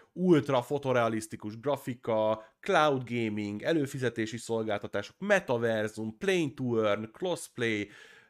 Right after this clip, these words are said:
A I gaming content, generált content, N F T, virtual reality, augmented reality gaming. Tehát a, az összes ilyen buzzword, amit szeretnek szerintem mostanában ilyen meetingeken,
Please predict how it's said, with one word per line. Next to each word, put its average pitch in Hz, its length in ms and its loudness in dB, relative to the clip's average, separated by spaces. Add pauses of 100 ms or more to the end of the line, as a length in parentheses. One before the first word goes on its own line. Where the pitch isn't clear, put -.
(140)
A 175 60 0 (280)
I 135 60 2 (140)
gaming 117 300 0
content, 107 1040 -2
generált 104 460 0
content, 101 720 -4
N 180 160 2 (100)
F - 160 -8
T, - 80 -6 (600)
virtual 156 460 2
reality, 110 440 0
augmented 107 480 0
reality 92 320 -2 (120)
gaming. 90 280 -6 (460)
Tehát 175 300 4
a, - 200 -2 (180)
az - 260 -2
összes 165 360 2
ilyen 127 200 2
buzzword, 117 540 -2
amit 113 220 -4
szeretnek 113 420 -2
szerintem 110 420 -4
mostanában 110 560 2
ilyen 110 160 2
meetingeken, 110 840 -2